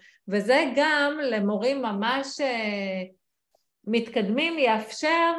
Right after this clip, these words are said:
למשל, תטמיעו גוגל סליידס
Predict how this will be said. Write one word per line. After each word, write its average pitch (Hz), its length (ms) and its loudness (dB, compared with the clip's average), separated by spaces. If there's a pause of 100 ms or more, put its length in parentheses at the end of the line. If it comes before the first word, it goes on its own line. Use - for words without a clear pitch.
(100)
למשל, 226 520 -2
תטמיעו 277 640 -2
גוגל 247 340 2
סליידס 233 840 -2